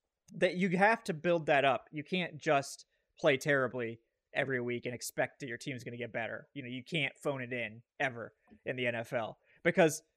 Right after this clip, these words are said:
like, like you said, coaches are on the hot, like, coaches are being evaluated. If they want another shot in the N F L, they can't phone it in. Everyone on the field is being evaluated. They gotta put tape out there.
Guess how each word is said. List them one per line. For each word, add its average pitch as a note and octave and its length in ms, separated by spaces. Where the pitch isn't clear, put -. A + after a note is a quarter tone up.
like, D3 220
like C3+ 180
you D3 80
said, C#3 280
coaches F3+ 460
are D#3 140
on E3 80
the D#3+ 80
hot, E3 240
like, D3+ 160
coaches A3 340
are G#3+ 60
being G3+ 200
evaluated. D#3 720
If C#3 160
they C#3+ 120
want F3 200
another E3+ 200
shot F3+ 220
in - 60
the D#3+ 60
N E3+ 80
F E3 120
L, F3 100
they C#3+ 140
can't C#3+ 240
phone B2+ 160
it B2 80
in. C3+ 220
Everyone F#3+ 460
on F3 100
the E3 60
field F#3+ 240
is D#3+ 80
being C#3+ 180
evaluated. C3 560
They C#3+ 100
gotta D#3+ 200
put - 200
tape D#3+ 280
out A#2+ 200
there. A2 260